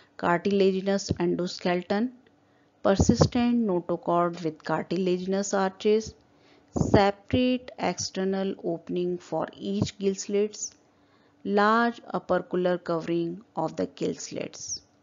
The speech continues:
Now, specialized features. Jaw suspension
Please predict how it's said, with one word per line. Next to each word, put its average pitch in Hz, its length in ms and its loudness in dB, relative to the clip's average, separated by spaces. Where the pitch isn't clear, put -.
Now, 175 460 0
specialized 180 920 -2
features. - 800 -8
Jaw 214 300 4
suspension 180 960 0